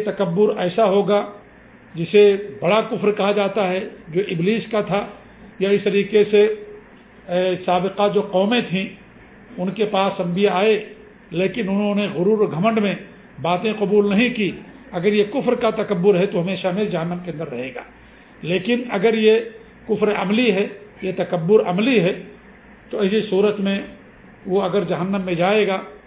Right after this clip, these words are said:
تو جہنم سے نکل کر کے آئے گا، اگر اس نے شرک نہیں کیا ہوگا تو۔ اگر توحید خالص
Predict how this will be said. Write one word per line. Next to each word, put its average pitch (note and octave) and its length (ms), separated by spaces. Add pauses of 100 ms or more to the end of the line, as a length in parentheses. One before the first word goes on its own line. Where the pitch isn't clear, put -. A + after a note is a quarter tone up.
(240)
تو B3+ 120
جہنم F#3+ 500
سے F#3+ 100
نکل F#3+ 320
کر F#3 120
کے F#3+ 120
آئے F3+ 240
گا، F3+ 100
اگر E3+ 120
اس F3+ 160
نے F#3+ 160 (280)
شرک C4+ 300
نہیں F#3 300
کیا E3+ 140
ہوگا D3 380
تو۔ B2+ 120 (800)
اگر F3+ 240
توحید F3+ 400 (120)
خالص G3 240